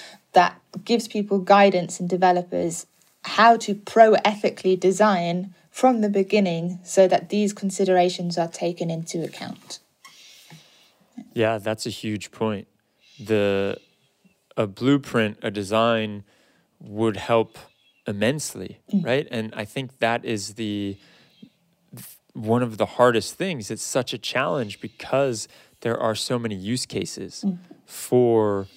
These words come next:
Speaker 2: what we're doing, not just with, within the medical field. I think there's also, you, you have the algorithm that predicts if a someone,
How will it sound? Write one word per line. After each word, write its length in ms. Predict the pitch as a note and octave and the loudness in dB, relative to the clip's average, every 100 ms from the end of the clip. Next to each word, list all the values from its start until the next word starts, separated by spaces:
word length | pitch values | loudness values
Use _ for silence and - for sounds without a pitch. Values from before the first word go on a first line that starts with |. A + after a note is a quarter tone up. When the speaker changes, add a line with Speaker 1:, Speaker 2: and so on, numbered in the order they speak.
| _ _ _ _ _ _ _ _ | _ _ _ _ _ _ _ _
Speaker 2:
what 260 | A#2 B2 | 2 2
we're 140 | G#2+ G2 | 0 -8
doing, 560 | F2+ C3 D3+ G2+ F2+ - | -2 0 2 0 -4 -12
not 320 | - A2+ A#2+ | -2 0 0
just 520 | - A2 G2 - - - _ _ | 0 -2 -2 -8 -16 -16 _ _
with, 680 | - G#2+ G#2 G2 F#2+ - - _ _ _ _ | -4 0 2 0 -4 -14 -20 _ _ _ _
within 380 | G#2+ G2 B2 A#2+ | -4 -2 -2 -2
the 80 | |
medical 420 | G2+ A2+ C#3+ - G#2+ | -2 -2 -2 -4 -6
field. 320 | - G2+ G2 | -4 -4 -4
I 140 | G#2+ G2+ | -6 -6
think 360 | - C3 - _ _ _ - | -8 -12 -14 _ _ _ -8
there's 200 | G#2 G#2+ | -2 2
also, 480 | G#2+ G#2 G#2+ G2 | 2 0 -2 -2
you, 240 | - C#3+ C#3+ - - | -6 -10 -12 -12 -12
you 160 | A2+ | -8
have 260 | G#2+ G#2+ G2+ | -4 -4 -2
the 380 | G#2 G2+ G2 G2 _ _ _ _ _ _ _ _ - | 0 0 -2 -6 _ _ _ _ _ _ _ _ 0
algorithm 500 | A2+ A2 A#2 A2 G#2+ | 0 2 0 -2 -4
that 180 | G#2 - | -6 -6
predicts 380 | G#2 A2 - | -2 -2 -2
if 120 | G#2+ - | -10 -10
a 40 | |
someone, 540 | - - G#2 G2+ G2+ | -10 -8 -6 -6 -6